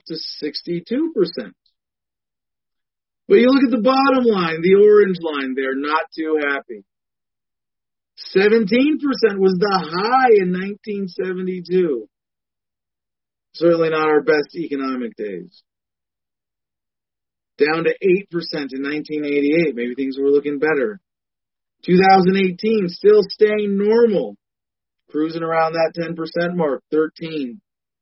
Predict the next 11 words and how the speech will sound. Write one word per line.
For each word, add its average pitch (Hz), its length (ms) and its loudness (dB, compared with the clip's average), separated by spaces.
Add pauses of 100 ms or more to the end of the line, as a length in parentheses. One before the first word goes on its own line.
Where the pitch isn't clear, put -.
(580)
Twenty 151 280 -2
twenty 123 480 -6 (1400)
shoots 175 420 2
up 165 180 2
to 151 120 -4 (120)
twenty-three 156 560 -2
percent. 131 480 -8 (1700)
That's - 220 -2
a 285 120 -6
significant 277 480 -2
shift. 285 300 -2